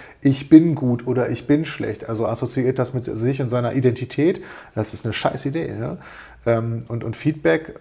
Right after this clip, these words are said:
äh, also anstatt Lob kann man wertschätzend Feedback geben. Also anstatt zu sagen, „Du hast das gut gemacht, kann ich mich dafür bedanken, dass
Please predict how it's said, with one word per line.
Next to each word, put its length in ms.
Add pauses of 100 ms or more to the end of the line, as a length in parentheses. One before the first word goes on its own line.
äh, 40
also 320
anstatt 320
Lob 340
kann 140
man 200
wertschätzend 560
Feedback 380
geben. 340
Also 160
anstatt 240
zu 100
sagen, 320
„Du 80
hast 200
das 160
gut 180
gemacht, 320
kann 140
ich 80
mich 80
dafür 220
bedanken, 440
dass 160